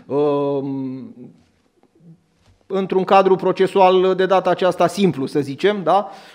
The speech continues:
Uh, este sesizată, uh, uh, revin la exemplu de mai înainte, da? Este sesizată judecătoria Iași, judecătoria Iași încuvințează executarea sau, uh, poate nu încuvințează executarea, verifică,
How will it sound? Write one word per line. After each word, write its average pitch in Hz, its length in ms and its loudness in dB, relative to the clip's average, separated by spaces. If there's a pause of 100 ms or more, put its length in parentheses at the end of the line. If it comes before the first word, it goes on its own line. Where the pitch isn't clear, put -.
Uh, 170 280 -2
este 196 340 0
sesizată, 170 760 0 (720)
uh, 139 580 -4 (1700)
uh, 165 260 4
revin 175 240 2
la 185 100 4
exemplu 175 300 2
de 170 100 2
mai 170 160 0
înainte, 143 380 -4
da? 151 180 0
Este 175 340 0
sesizată 147 1200 0
judecătoria 143 800 -2
Iași, 226 380 2
judecătoria 175 640 0
Iași 160 380 0
încuvințează 147 680 -2
executarea 185 880 0
sau, 147 340 -6
uh, 143 640 -8 (720)
poate 147 260 -4
nu 165 100 -4
încuvințează 147 520 -4
executarea, 156 500 0
verifică, 165 720 2